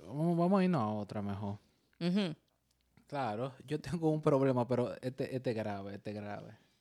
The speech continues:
Speaker 1: Grave, grave, grave. Yo tengo un problema con usar el baño cuando ando afuera.
Speaker 2: Ay, Dios mío,
Speaker 1: Y
Speaker 2: señor.
Speaker 1: es para ser number two.
Speaker 2: No.
Speaker 1: Yo no sé qué es lo que me pasa.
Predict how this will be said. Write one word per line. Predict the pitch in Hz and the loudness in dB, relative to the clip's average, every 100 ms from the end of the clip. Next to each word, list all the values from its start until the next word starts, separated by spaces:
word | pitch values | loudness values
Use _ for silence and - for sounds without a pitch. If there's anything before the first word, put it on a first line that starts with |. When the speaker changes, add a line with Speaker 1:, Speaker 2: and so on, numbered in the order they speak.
| - | -10
Speaker 1:
Grave, | 113 120 135 117 | -2 2 2 0
grave, | 113 113 101 | 0 -2 -2
grave. | 98 98 95 98 _ _ _ _ _ _ - | -6 -8 -8 -12 _ _ _ _ _ _ -14
Yo | 131 | -6
tengo | 156 175 | -2 -2
un | 160 | 0
problema | 135 117 110 107 107 - _ _ _ _ _ _ _ | 2 2 0 -2 -6 -8 _ _ _ _ _ _ _
con | - 127 123 | -2 0 0
usar | 120 110 135 135 | -2 -2 -2 -2
el | 135 117 | 0 0
baño | 123 117 107 107 - | 0 0 -2 -6 -8
cuando | 107 107 107 110 | -6 -4 -2 -2
ando | 117 107 | -2 -2
afuera. | 98 - - 170 | -4 -6 -6 -2
Speaker 2:
Ay, | 165 160 | -2 -2
Dios | 135 143 - 131 | -4 -6 -6 -8
mío, | 120 127 | -10 -10
Speaker 1:
Y | |
Speaker 2:
señor. | - 123 135 | -2 6 6
Speaker 1:
es | 147 - | 6 2
para | 143 123 | 4 4
ser | 110 139 147 175 - _ _ _ _ _ _ - | 0 0 0 0 -4 _ _ _ _ _ _ -8
number | 110 101 104 101 98 | -4 0 0 2 -2
two. | - - - - _ _ _ _ _ - | -2 -12 -12 -16 _ _ _ _ _ -12
Speaker 2:
No. | 175 147 - - | -10 -8 -12 -12
Speaker 1:
Yo | 113 127 | -2 0
no | 139 | 2
sé | - 151 | 0 -2
qué | |
es | 147 | 0
lo | 147 | 2
que | |
me | 160 151 | 2 2
pasa. | 196 143 - 104 | 4 2 2 -8